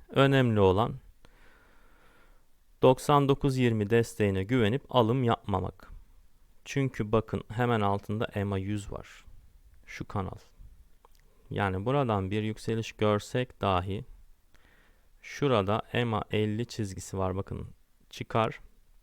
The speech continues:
Atamaz yukarıya. Kıramaz ema elliyi.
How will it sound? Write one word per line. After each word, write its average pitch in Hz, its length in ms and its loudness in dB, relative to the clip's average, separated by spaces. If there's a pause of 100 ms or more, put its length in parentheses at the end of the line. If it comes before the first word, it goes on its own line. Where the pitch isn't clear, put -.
(680)
Atamaz 110 520 0
yukarıya. 92 460 -4 (1400)
Kıramaz 117 520 0
ema 95 340 -4
elliyi. 87 300 -10